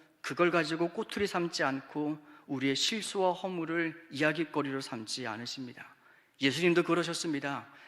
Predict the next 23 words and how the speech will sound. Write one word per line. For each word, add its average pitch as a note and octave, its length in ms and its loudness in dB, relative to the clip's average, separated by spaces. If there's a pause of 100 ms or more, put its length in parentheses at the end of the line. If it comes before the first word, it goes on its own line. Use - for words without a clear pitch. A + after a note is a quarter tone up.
가늠한 F#3+ 440 10
여인이 F#3+ 440 6
찾아왔을 F3 540 -2
때 E3 180 -4
그 D#3+ 240 -2
여인의 D#3 320 0
허물을 D3 380 -4
안타까워하십니다. B2+ 1080 -8 (300)
많은 B2+ 260 2
사람들의 D3 680 2 (240)
그 D3+ 500 0 (380)
돌멩이를 C#3 720 2 (140)
예수님께서 C3+ 760 -2 (420)
막아주시면서 D#3 1000 -2
그를 C3+ 260 -6
보호해주시고 C3+ 840 -4
덮어주십니다. A#2+ 800 -12 (300)
사람들이 D3 420 0
떠난 E3 280 2
후에 D#3 420 -4 (200)
그리고 B2 220 -6
잠잠히 D#3+ 640 0
조용히 C3+ 500 0